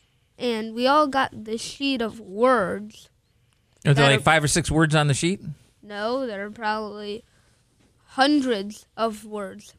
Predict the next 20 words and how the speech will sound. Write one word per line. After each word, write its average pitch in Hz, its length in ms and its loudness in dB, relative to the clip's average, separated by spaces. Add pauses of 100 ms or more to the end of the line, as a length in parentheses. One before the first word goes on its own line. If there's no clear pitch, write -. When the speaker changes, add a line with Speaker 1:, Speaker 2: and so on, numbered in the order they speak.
Speaker 1:
on 214 140 -14
that 170 200 -14
sheet. - 440 -20
Speaker 2:
Oh, 208 160 4
okay. 139 260 2 (1000)
Speaker 1:
And 254 200 2
we 269 220 2
have 277 340 2
to, 247 160 0
like, 240 280 0
practice 349 580 0
them 247 260 2
all 254 460 -2 (400)
so 254 260 -6
that 262 320 -4
once 247 380 -8
we, 233 280 -6
like, 208 460 -6
get 240 360 -4
to 226 420 -4